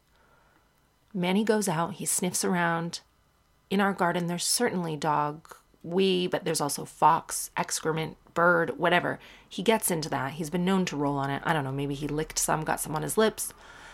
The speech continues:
I kiss the dog. See, this is how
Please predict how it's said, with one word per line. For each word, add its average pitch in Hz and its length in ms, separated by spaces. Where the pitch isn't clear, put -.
I 160 420
kiss 190 220
the - 120
dog. 170 300
See, 208 120
this 269 220
is 294 100
how 208 420